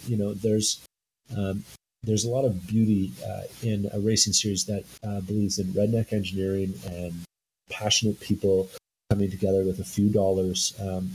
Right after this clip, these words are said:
and, and, you know, accomplishing something amazing, like racing a race car for twenty-four hours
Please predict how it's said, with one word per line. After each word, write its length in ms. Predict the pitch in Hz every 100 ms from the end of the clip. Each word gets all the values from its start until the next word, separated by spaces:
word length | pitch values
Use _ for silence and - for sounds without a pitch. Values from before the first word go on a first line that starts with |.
| 104
and, 260 | 98 95 92
and, 360 | 101 95 95 95 - - - 123 - -
you 100 | 117
know, 140 | 98
accomplishing 560 | 95 - 110 - - 95
something 380 | 107 95 101 92
amazing, 520 | 87 90 98 92 85
like 180 | 85 90
racing 360 | 104 98 - 92
a 80 | 87 -
race 200 | 98 -
car 80 | 92
for 120 | 95
twenty-four 440 | - 101 - 101
hours 320 | 98 98 95